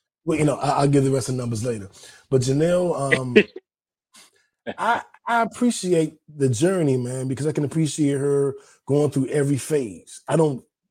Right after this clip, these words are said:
Speaker 1: feel negative about any phase she was in. I don't, I'm not talking trash about no phase. I enjoy the tuxedos.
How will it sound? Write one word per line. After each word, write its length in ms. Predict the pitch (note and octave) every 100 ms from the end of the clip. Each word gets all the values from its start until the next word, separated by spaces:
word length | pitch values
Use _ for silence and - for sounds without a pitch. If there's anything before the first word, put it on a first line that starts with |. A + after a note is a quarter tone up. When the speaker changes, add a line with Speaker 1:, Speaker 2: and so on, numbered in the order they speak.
| -
Speaker 1:
feel 160 | D#3
negative 420 | C3 C#3 C#3 C#3+ C#3
about 260 | C#3 C3+
any 160 | B2+ C#3
phase 380 | B2+ C#3 C3+ C3
she 120 | C#3+
was 240 | C3+ B2
in. 260 | C3+ C#3 C#3 C#3 _ _ -
I 120 | C#3
don't, 240 | C3+ C3 -
I'm 80 | C#3
not 140 | C3+
talking 260 | D3 C3+ A2+
trash 360 | C3 C#3+ C3+
about 220 | C#3 C3+
no 160 | C3+ C#3
phase. 480 | A#2+ C#3 C#3 C3 - - _ _
I 160 | C#3 D3+
enjoy 360 | C3 A#2 C#3+
the 80 | C3
tuxedos. 920 | A2 B2+ - E3 E3 E3 E3+ F3+ E3+